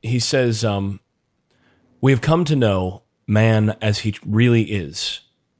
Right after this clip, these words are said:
This is actually not his voice. This is from Harold Kushner. "We have come to know man as he really is. After all, man is that being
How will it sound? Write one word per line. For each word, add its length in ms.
This 160
is 120
actually 300
not 140
his 200
voice. 320
This 160
is 60
from 320
Harold 280
Kushner. 440
"We 80
have 120
come 220
to 100
know 160
man 360
as 140
he 140
really 460
is. 480
After 380
all, 460
man 380
is 160
that 280
being 560